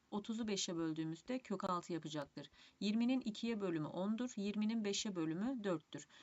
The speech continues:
Kökleri kendi içerisinde bölüyorum.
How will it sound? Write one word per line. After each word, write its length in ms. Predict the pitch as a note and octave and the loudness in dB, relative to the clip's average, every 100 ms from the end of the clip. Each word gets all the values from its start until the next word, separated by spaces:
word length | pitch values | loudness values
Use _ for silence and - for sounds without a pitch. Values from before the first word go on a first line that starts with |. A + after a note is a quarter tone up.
| - | -10
Kökleri 400 | - A#3 A#3 F3+ | -4 -2 0 0
kendi 300 | F3 G3+ G3+ | 2 0 0
içerisinde 680 | G3 - E3 - E3+ G#3 A#3 - _ | 0 -2 -2 -4 -4 -2 -4 -6 _
bölüyorum. 540 | F#3 E3+ E3 D3 C#3+ | 0 2 2 0 -2